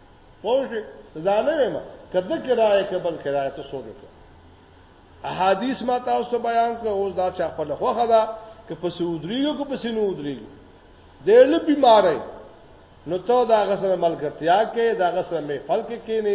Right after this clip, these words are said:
د هغه پسې مونځونه کوې، پسې جنازې کوې، وروره. نو دا ما تعالی ښه شو. نو مو خو دا وایو چې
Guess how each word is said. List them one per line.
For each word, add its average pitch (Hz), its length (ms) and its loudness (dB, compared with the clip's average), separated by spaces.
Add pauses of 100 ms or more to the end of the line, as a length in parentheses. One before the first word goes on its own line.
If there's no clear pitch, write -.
د 170 100 -4
هغه 165 220 -6
پسې 143 240 -12
مونځونه 139 420 -6 (120)
کوې، 202 260 -4
پسې 156 180 -12 (100)
جنازې 127 420 -10 (100)
کوې، 226 180 -6
وروره. 208 320 -6 (440)
نو 127 140 -10
دا 185 120 6 (300)
ما 185 160 2
تعالی 165 280 2 (100)
ښه 247 160 -6
شو. 302 100 -6 (1200)
نو 123 60 -10
مو 214 280 0
خو 208 120 4
دا 220 200 8
وایو 262 360 6
چې 214 120 -2